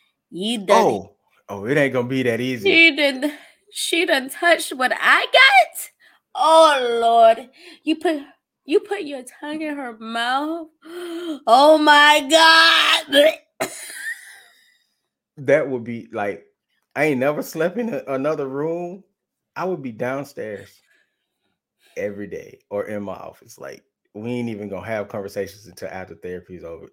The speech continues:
Speaker 2: if I can figure out if I can move past it. But, you know, I always say this when we have these conversations. If you can move past, and if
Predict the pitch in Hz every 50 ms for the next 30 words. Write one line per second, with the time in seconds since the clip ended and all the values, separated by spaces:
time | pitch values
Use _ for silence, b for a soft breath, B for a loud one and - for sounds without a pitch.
0 | _ 120 120 113 - _ 107 - - 101 92 - _ - 117 104 95 95 95 90
1 | 90 - 98 95 - 95 - - 90 87 87 87 - - 85 - 110 - _ _
2 | _ _ b b b b b b 143 151 - 226 208 190 165 - - 165 202 220
3 | 185 147 127 117 - 107 101 95 98 90 - - - _ _ _ 95 101 107 110
4 | 113 113 107 101 95 104 101 104 - 110 101 95 92 - 117 110 98 - 78 -
5 | _ _ _ _ _ _ _ _ _ _ _ _ _ _ 110 120 131 143 156 151
6 | - 104 98 90 95 107 117 135 135 - 160 156 143 123 123 127 135 151 160 -
7 | _ _ - - 82 85 87 90 92 - _ _ _ _ _ _ _ _ - 110
8 | 110 107 - 113 104 104 -